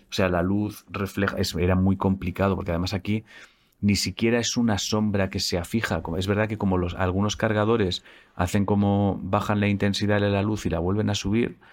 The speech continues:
es verdad que eso te puede generar la sensación de movimiento. Entonces, es importante porque de repente tenemos una nueva herramienta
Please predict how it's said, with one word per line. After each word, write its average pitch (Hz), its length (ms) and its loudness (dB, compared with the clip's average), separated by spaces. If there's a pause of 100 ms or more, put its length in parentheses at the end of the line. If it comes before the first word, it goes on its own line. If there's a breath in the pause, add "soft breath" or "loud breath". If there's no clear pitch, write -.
(380 loud breath)
es 80 140 -4
verdad 80 200 -2
que - 80 -12
eso 90 120 -6
te - 80 -14
puede 87 160 -2
generar 85 340 -2
la 92 100 0
sensación 87 460 -4
de 92 60 2
movimiento. 90 600 0 (220 loud breath)
Entonces, - 320 -2
es 104 160 0
importante 110 580 0
porque 107 220 -2
de 87 80 2
repente 95 320 -2
tenemos 98 380 0
una 101 180 0
nueva 98 240 0
herramienta 98 580 -2